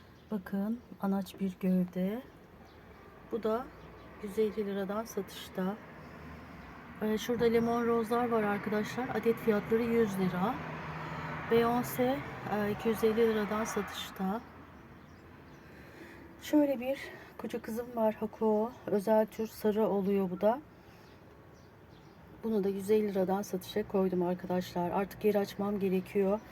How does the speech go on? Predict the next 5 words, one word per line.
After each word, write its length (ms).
Yapacak 400
bir 60
şey 200
yok. 240
Şurada, 560